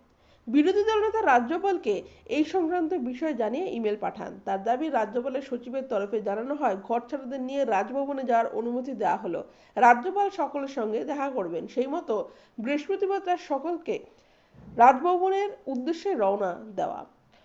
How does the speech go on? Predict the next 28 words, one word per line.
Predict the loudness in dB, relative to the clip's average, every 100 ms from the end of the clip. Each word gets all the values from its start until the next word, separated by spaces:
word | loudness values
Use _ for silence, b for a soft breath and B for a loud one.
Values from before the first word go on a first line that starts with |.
| b _
কিন্তু | 0 2 2 0
মাঝপথে | 2 2 0 -2 -4 -2 -4 -6 -12
পুলিশ | -4 -2 -2
তাদের | -2 0
আটকায়। | 0 0 -2 -4 -4 -10 0
রাজভবনের | 6 6 6 0 0 0 2
চারপাশে | 2 2 -4
ব্যারিকেড | 0 -2 -2 -8 -6
করে | -6 -2
দেওয়া | 0 0
হয়। | 0 -4 -8 -2
এক | 0 0
ঘন্টা | -2 0 0
গাড়িতে | 0 0 -2
বসে | -6 -8 -6
থাকার | -4 -4
পর | -2 0 2
নেমে | 0 0 2
বেরোন | 2 0 0 -8 -20 _ _ _
শুভেন্দু। | -8 -2 0 -2 -8 -12 -18 b b b b
পুলিশের | 0 2 2 0
কাছে | 0 2
জানতে | 2 2 -2 -4
চান | -4 -4 -8
কী | -6
কারণে | -2 0 0
আটকানো | -2 -4 -4 -4
হলো। | -2 -4